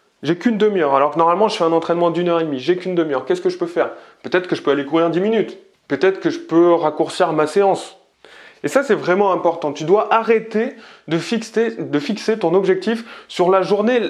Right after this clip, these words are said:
la meilleure, sur le moment où t'es le plus motivé.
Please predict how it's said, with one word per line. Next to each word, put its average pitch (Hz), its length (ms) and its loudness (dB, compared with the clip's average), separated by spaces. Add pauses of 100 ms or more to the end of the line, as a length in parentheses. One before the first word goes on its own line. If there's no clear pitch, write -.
la 185 160 4
meilleure, 214 420 2
sur 185 240 0
le 175 200 0
moment 220 340 2
où 160 60 0
t'es 190 120 0
le 175 120 -2
plus - 280 -4
motivé. 202 540 0